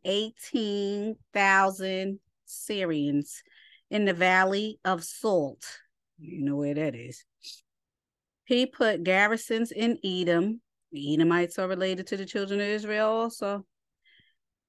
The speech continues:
In all Edom, he put garrisons, and all the Edomites became servants to David. And the Most High helped him wherever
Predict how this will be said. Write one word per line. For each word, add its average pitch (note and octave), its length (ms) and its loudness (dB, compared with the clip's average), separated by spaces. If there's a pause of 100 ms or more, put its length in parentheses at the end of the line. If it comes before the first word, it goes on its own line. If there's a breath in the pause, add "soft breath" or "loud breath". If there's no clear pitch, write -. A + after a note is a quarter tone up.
(120)
In G#3 220 0
all G#3+ 380 4
Edom, A3 320 0
he G#3+ 160 -2
put G#3 400 -2
garrisons, F3 1040 0 (580)
and F3 220 4
all G#3+ 460 4
the A3+ 140 0
Edomites G3+ 500 0
became G3 400 -4
servants A#3 760 0
to G3 200 -4
David. F3+ 680 0 (800)
And F#3+ 160 4
the F#3+ 60 2
Most G3+ 240 0
High A3 240 6
helped A3 400 0
him G3 320 -2
wherever G3 760 2